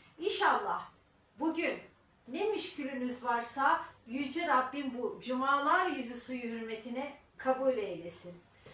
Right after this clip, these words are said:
Değerli takipçilerim, bugün sizlere, e, sunmak istediğim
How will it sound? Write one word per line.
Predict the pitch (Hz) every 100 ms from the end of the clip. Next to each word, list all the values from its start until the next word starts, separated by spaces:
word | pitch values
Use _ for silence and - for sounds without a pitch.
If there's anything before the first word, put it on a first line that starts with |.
| - - - -
Değerli | 392 440 523
takipçilerim, | 427 370 349 - - 339 339 311 320 359 - -
bugün | 427 - 277 226 202 - - -
sizlere, | - 294 370 349 285 220 226 262 - 233
e, | 226 226 214
sunmak | 202 - 262 277 311 359
istediğim | 285 - - 214 214 196 196 254